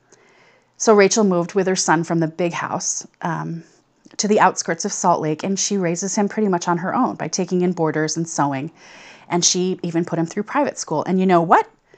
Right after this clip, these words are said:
Her son, Hebert, became the head of the whole church, which is pretty cool.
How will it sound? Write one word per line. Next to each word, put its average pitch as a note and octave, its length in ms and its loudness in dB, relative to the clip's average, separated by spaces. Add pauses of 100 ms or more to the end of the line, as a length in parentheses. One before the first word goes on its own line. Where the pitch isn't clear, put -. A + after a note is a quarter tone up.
(400)
Her E4+ 240 4
son, C4 360 6
Hebert, A3+ 680 4 (460)
became F3 420 -2
the F#3 120 -4
head C#3+ 200 -2
of D#3 100 -4
the G#3 80 -4
whole B3+ 160 2
church, - 460 -2 (920)
which - 140 -2
is - 120 -2
pretty G#4 220 4
cool. - 400 0